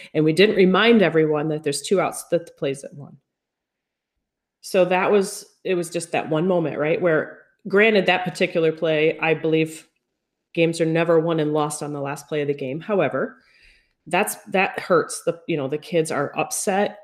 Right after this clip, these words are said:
they know it. And when you can try to extract that lessons learned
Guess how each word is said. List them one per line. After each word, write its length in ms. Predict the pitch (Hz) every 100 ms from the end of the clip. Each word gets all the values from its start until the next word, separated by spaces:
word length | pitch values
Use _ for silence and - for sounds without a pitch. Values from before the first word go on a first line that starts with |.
| -
they 140 | 147
know 320 | 147 156 170
it. 220 | 196 - - _ _ _ _ _ _ _ _ _ -
And 340 | 180 175 170 175
when 120 | 180
you 80 | 175
can 140 | 175
try 220 | 165 220
to 80 | 196
extract 440 | 165 - 175 170
that 120 | 147 -
lessons 360 | 160 160 151
learned 400 | 151 156 135 156